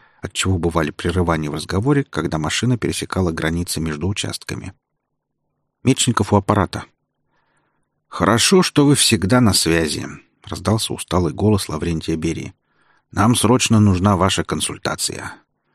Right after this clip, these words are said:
У нас ситуация А два». «Я все понял, товарищ Берия».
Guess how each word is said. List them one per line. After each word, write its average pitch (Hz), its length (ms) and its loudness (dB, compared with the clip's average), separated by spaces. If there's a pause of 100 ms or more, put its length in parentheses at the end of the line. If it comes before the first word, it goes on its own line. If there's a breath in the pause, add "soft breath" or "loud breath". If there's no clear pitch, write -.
(160)
У 85 100 -6
нас 113 220 4
ситуация 104 840 2
А 92 160 0
два». 80 420 -4 (840)
«Я 104 100 2
все 127 160 2
понял, 117 280 4
товарищ 87 260 0
Берия». 71 380 -6